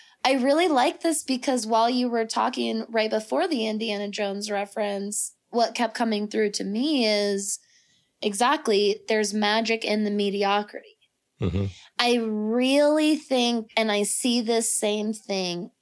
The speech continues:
Speaker 1: over and over and over again,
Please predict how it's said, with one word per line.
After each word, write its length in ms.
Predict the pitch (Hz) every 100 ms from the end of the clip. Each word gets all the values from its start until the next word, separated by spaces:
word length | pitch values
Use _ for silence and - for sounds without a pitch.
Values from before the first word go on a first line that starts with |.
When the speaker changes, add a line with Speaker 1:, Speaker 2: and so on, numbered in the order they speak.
| _ _ -
Speaker 1:
over 720 | 226 226 220 214 196 202 202
and 200 | 190 190 -
over 480 | 214 214 208 202
and 160 | 196 202 -
over 380 | 220 220 208
again, 640 | 196 196 208 190 185 196 190